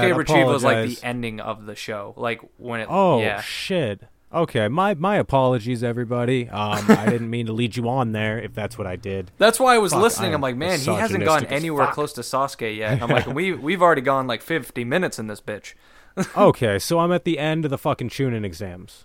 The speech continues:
Speaker 1: all right?
Speaker 2: You pretty much finished the
Speaker 1: Uh,
Speaker 2: Chunin exams. You're now in the
Speaker 1: cool.
Speaker 2: whole attack on the village.
Speaker 1: Cool. That's where I'm at. My apologies. I'm fucking stupid.
Speaker 2: It's okay. You're my stupid.
Speaker 1: Anyway, um, so, I'm actually enjoying where it's headed now.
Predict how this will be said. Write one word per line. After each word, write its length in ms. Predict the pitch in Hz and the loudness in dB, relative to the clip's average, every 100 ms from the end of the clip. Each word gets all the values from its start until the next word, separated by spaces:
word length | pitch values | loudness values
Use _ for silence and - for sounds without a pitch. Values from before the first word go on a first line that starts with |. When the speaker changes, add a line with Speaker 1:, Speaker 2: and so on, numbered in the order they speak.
| - | -12
Speaker 1:
all 100 | 113 | -8
right? 160 | 123 123 | -6 -4
Speaker 2:
You 80 | - | 0
pretty 160 | 233 220 | 2 2
much 140 | 208 | 2
finished 280 | - 208 233 | 2 4 2
the 60 | 110 | 0
Speaker 1:
Uh, 40 | |
Speaker 2:
Chunin 180 | - 160 | -2 -2
exams. 420 | 143 127 143 127 | -2 -2 -2 -2
You're 80 | 127 | -2
now 260 | 131 131 127 | -2 -2 -2
in 120 | 120 | 0
the 80 | 120 | 4
Speaker 1:
cool. 100 | 123 | 6
Speaker 2:
whole 160 | 104 | 4
attack 340 | 110 123 110 113 | 0 -4 -6 -6
on 100 | 107 | -12
the 60 | |
village. 440 | 101 104 104 - - _ - - - - | -10 -10 -12 -16 -20 _ -20 -20 -20 -18
Speaker 1:
Cool. 600 | - 156 151 117 92 92 | 0 6 8 6 4 -2
That's 280 | 117 131 - | -2 -2 0
where 140 | 160 | 0
I'm 140 | 160 151 | 2 2
at. 320 | 135 131 - | 2 0 -2
My 220 | 117 113 | -4 -2
apologies. 840 | 117 123 113 110 104 110 104 95 - | 0 0 0 0 -2 -4 -4 -6 -10
I'm 360 | - 104 101 90 - | -6 -6 -6 -10 -6
fucking 440 | 110 - 104 95 | -6 -4 -6 -8
stupid. 540 | - - 98 92 90 - - _ - | -8 -6 -6 -8 -14 -18 -20 _ -20
Speaker 2:
It's 160 | - | -14
okay. 400 | 117 113 113 104 - _ - | -12 -10 -12 -12 -16 _ -14
You're 120 | 117 | -10
my 160 | 113 110 | -8 -10
stupid. 220 | - 131 | -4 2
Speaker 1:
Anyway, 540 | 151 131 110 98 90 - | 6 6 4 0 -4 -6
um, 580 | 98 101 101 101 101 98 - - - | -4 -4 -2 -4 -6 -12 -20 -20 -12
so, 520 | - 127 151 104 - - _ - - - - - - | -2 4 4 4 -4 -18 _ -20 -20 -20 -20 -12 -2
I'm 300 | 123 135 120 | 0 0 -2
actually 400 | 117 135 147 151 | -4 -4 -2 -2
enjoying 400 | 135 123 135 151 | 0 2 2 0
where 140 | 127 | 0
it's 120 | 139 | -2
headed 260 | 117 117 135 | -2 -2 -2
now. 340 | 151 107 127 | -4 -6 -10